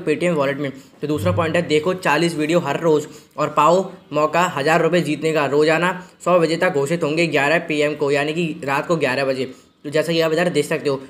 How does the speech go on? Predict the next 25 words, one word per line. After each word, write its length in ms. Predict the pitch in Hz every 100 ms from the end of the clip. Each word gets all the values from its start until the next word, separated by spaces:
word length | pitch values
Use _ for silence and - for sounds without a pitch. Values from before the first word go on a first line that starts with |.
| -
पाँच 240 | 143 170 175
वीडियो 260 | 175 175 165
देखो 260 | 156 165 175
हर 240 | 139 147
रोज़ 280 | 147 170 180 - -
पाँच 220 | 147 156
दिनों 220 | 143 151 147
तक 180 | 156 - - -
और 60 | 135
जीतो 280 | 151 170 170
दो 160 | 151
सौ 120 | 147 151
रुपये। 320 | 151 123 - _ -
और 120 | 151
चौथा 300 | 151 156 170
है, 100 | 175 175
share 240 | 165 165
करो 200 | 165 175
और 100 | 165
जीतो 280 | 143 151 175
पच्चीस 380 | 156 143 175 175
रुपये 200 | 165 160
हर 160 | 135
रोज़, 180 | 139 175
पक्का 540 | 170 151 - 175 180